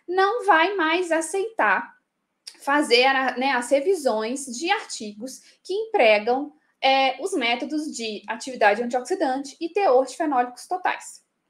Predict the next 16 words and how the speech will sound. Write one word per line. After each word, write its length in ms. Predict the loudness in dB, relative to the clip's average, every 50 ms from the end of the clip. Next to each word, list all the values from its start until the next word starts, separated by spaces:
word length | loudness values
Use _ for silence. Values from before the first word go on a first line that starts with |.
| _ _ _ _ _ _ _ _ _
Então, 200 | 4 6 6 6
ele 240 | 2 0 -2 -6 _ _
vai 240 | 2 4 6 6 6
de 140 | 4 0 -2
cara, 420 | -2 2 2 4 4 4 4 0 -2
ó, 100 | -4 -6 _ _ _ _
é, 380 | 2 4 6 6 4 2 0 -6 -8
artigos 840 | -8 -8 -6 -6 -4 -2 -2 0 -2 -2 -4 -8 -10 -10 -10 -12
que, 240 | -8 -6 -6 -6 -6 -8 -16 -20 -14 -8
que 120 | -8 -6
têm 280 | -4 -4 -2 -2 -2 -4
o 60 | -4
foco 840 | -6 -8 0 4 6 6 6 4 2 -2 -8 -12 -10 -10 -10 -10 -14 -20 -20 _ _ _ -2
principal 920 | 0 0 0 0 -2 -2 -2 -4 -2 2 2 4 4 4 2 0 -2 -6 -12 _ _ _
nesses 800 | -4 0 0 2 2 2 0 -2 -4 -6 -8 -6 -4 -4 -4 -2
métodos 680 | -2 -2 0 0 0 0 2 2 0 0 0 -8 -10 -16